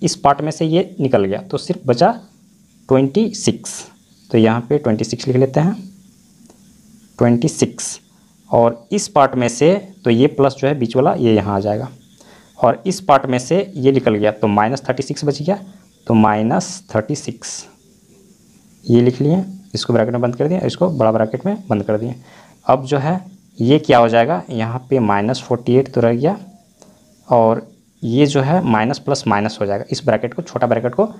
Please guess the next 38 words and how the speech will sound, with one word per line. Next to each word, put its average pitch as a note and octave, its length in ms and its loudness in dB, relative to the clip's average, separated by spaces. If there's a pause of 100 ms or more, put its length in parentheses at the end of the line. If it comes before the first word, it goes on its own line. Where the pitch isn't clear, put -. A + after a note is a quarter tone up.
(280)
हटा A2 160 4
देंगे। G2+ 340 -6 (380)
तो A2+ 60 -2
यहाँ A#2 360 -2
पे F3 160 4 (280)
ट्वेंटी G#2+ 360 0
सिक्स - 600 -4 (800)
माइनस A2+ 580 -2 (160)
थर्टी F3 320 -6
सिक्स - 600 -14 (1400)
ये C#3 120 4
हो C#3 80 4
गया। F3 160 0 (520)
यहाँ A#2+ 120 4
पे C3+ 100 -2
minus A#2+ 340 0
plus C#3 280 -2
minus A2 340 0
हो D#3 60 2
जाएगा, D#3 360 2
लेकिन A#2 240 -2
चिन्ह D#3 280 4
minus A#2 300 2
का G2+ 120 -2
रहेगा। G2 160 -2
क्यों? E3 200 -2 (320)
जो A2 120 4
number A2+ 280 2
बड़ा C3+ 200 4
रहता C3 240 2
है D3+ 60 -2
उसका - 240 -2
जो C3+ 60 2
चिन्ह B2+ 240 0
रहता A#2+ 240 2
है F3 60 4
वही A#2+ 240 2
number, B2+ 300 2